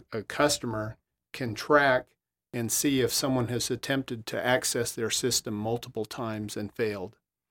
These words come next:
And Sentinel can say, "Hey, this person has done this. Um, there's a problem here based on policies that the customer set up."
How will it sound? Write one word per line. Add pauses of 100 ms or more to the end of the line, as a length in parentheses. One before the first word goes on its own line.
(380)
And
Sentinel
can
say,
"Hey,
this
person
has
done
this. (560)
Um, (300)
there's
a
problem
here
based
on
policies
that
the
customer
set
up."